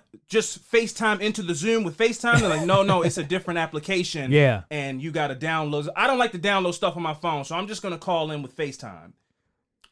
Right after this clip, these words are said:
Speaker 1: "Uncle Daryl, that's not how that, you can't do that."
Speaker 2: Yeah.
Speaker 1: "Okay, well, uh, can you put Zoom on my phone from where you are?"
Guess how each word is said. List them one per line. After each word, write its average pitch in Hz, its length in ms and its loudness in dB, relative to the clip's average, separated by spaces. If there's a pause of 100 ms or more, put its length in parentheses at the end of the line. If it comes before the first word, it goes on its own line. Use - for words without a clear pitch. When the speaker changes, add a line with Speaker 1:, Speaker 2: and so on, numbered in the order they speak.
(260)
Speaker 1:
"Uncle 143 220 -10
Daryl, 156 240 -2
that's 151 140 -4
not 156 140 -4
how 151 140 -2
that, 143 240 -8
you 151 120 -12
can't 151 260 -6
do 180 140 -4
that." 85 340 -10
Speaker 2:
Yeah. 113 200 -6 (200)
Speaker 1:
"Okay, 196 260 -2
well, 175 320 -2
uh, 165 180 0
can 185 160 -4
you 247 400 -2 (260)
put 220 220 2
Zoom 226 300 0
on 208 80 0
my 214 120 2
phone 220 280 0
from 208 160 -4
where 202 100 0
you 262 200 2
are?" 277 340 4